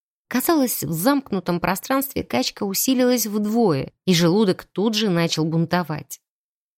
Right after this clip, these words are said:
Вспомнив совет лорда Куннера, я намочила ткань, обмотав шею и лоб. Помогло не слишком. Самое обидное оказалось, что я зря ушла с палубы.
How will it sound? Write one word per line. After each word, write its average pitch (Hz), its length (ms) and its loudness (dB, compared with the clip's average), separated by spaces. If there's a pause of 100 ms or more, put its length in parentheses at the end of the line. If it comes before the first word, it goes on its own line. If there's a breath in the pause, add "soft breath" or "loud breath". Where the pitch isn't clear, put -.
(320)
Вспомнив 311 480 2
совет 220 480 0
лорда 196 460 4
Куннера, 285 540 0 (160)
я 285 180 2
намочила 233 540 2
ткань, 302 380 0
обмотав 180 560 -2
шею 165 380 0
и 190 120 -2
лоб. 151 400 -2 (460)
Помогло 165 480 4
не 262 140 4
слишком. - 640 -6 (640)
Самое 240 380 2
обидное 254 380 2
оказалось, 233 480 -2
что - 200 -6
я 220 280 2
зря 190 320 2
ушла 202 320 -2
с - 80 -8
палубы. 147 540 -2